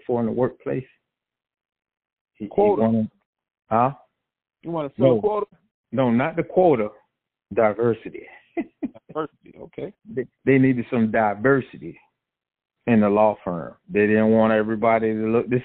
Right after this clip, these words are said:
Speaker 1: same because obviously you have different kinds of cases that come about. You have different kinds of clients. You, he didn't want his law firm looking one type of way. But he said that Clarence Thomas was one of the best.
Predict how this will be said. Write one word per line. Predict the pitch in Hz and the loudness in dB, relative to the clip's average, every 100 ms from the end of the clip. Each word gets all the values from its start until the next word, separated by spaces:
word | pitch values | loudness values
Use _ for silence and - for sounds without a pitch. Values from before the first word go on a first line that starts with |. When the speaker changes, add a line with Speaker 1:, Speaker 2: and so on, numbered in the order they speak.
| 101 | -6
Speaker 1:
same | 98 113 127 _ _ _ _ - | -8 -8 -12 _ _ _ _ -12
because | 113 120 107 | -4 -2 0
obviously | 104 104 113 | 0 -2 -6
you | 104 104 | -6 -4
have | 101 92 87 | -4 -4 -4
different | 87 101 92 | -6 -6 -8
kinds | 101 98 98 | -6 -6 -4
of | 104 101 _ _ _ - | -6 -6 _ _ _ -6
cases | 107 117 110 - | -6 -4 -10 -4
that | 87 - | -6 -4
come | 95 87 | -10 -10
about. | 80 90 98 | -6 -6 -6
You | 82 92 | -8 -10
have | 73 | -10
different | - 92 - - | -8 -8 -8 -8
kinds | 101 101 | -8 -8
of | - | -10
clients. | 120 123 123 120 _ _ _ _ _ _ _ | -6 -6 -6 -12 _ _ _ _ _ _ _
You, | 98 101 85 _ | -6 -6 -8 _
he | - 104 | -4 -2
didn't | 95 110 113 110 | 2 2 2 2
want | 110 92 | 2 0
his | 107 90 | -6 -6
law | 104 113 117 | 0 0 0
firm | 110 98 95 | -4 -6 -6
looking | 92 - 92 | -8 -8 -8
one | 95 95 | -8 -10
type | 95 92 - | -10 -12 -12
of | 85 | -12
way. | 80 73 _ _ _ - | -12 -14 _ _ _ 0
But | 123 147 - _ _ _ - | 0 0 -6 _ _ _ -6
he | 120 117 - | -6 -4 -2
said | 139 117 110 - _ _ _ _ | 0 0 -2 -10 _ _ _ _
that | 110 107 - | -6 -6 -4
Clarence | 120 113 107 - | -4 -2 -6 -8
Thomas | 139 143 107 104 _ _ _ _ _ _ _ _ _ | -6 -4 -4 -6 _ _ _ _ _ _ _ _ _
was | 85 120 131 110 107 - _ | -2 2 2 0 -6 -14 _
one | - 101 104 | -6 -4 -2
of | 98 | -2
the | 101 | -2
best. | 110 160 - | -2 -4 -6